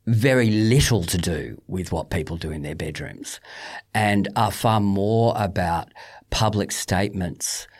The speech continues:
by dominant groups about what they view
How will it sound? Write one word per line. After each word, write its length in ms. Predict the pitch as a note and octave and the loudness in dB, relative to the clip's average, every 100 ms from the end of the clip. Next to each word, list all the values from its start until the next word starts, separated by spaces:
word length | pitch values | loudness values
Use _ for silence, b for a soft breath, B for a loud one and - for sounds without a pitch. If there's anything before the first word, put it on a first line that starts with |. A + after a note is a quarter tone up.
| B B B - | B B B -2
by 160 | G2 | 0
dominant 600 | G2 G#2 A2+ G#2 F#2 D#2+ - | 0 2 2 4 0 -2 -2
groups 760 | G#2 A2 - - - - - B B B - | 0 0 -2 -8 -8 -8 -10 B B B -6
about 480 | G#2 G2 G2 F#2+ - - | -2 0 2 0 -4 -12
what 520 | D3+ C3 A2 G2+ - _ _ | -6 -2 2 0 -2 _ _
they 440 | G#2+ G2 G2 A2+ A2+ | -4 -2 0 2 2
view 380 | G2+ F2 C#2 | 2 -2 -4